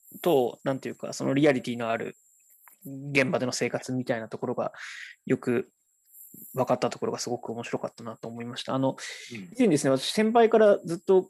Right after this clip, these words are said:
Speaker 1: 借りパクした状況になっちゃってるんですけど、あの、辺境の抵抗っていう本を借りてい、いて。
Speaker 2: あー。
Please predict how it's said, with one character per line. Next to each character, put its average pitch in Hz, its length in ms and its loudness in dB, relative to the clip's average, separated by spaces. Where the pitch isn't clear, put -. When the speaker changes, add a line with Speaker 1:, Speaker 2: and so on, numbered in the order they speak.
Speaker 1:
借 196 180 0
り - 20 -14
パ 208 100 -4
ク 202 100 -4
し - 60 -6
た 202 80 0
状 190 180 2
況 190 180 -2
に 185 60 -2
な 180 80 -4
っ 180 100 -8
ち - 60 -8
ゃ 139 40 -6
っ - 80 -10
て - 80 -18
る 120 100 -12
ん 113 40 -16
で 113 60 -20
す - 80 -20
け - 100 -8
ど、 110 260 -8
あ - 80 -4
の、 135 100 -4
辺 220 380 4
境 240 160 8
の 226 100 4
抵 214 260 4
抗 202 140 6
っ 196 80 0
て 196 80 6
い - 20 10
う 196 40 0
本 185 160 4
を 131 60 0
借 120 200 0
り - 40 -16
て 127 120 -4
い、 117 140 -6
い 185 100 -4
て。 165 260 2
Speaker 2:
あ 196 540 2
ー。 - 20 -16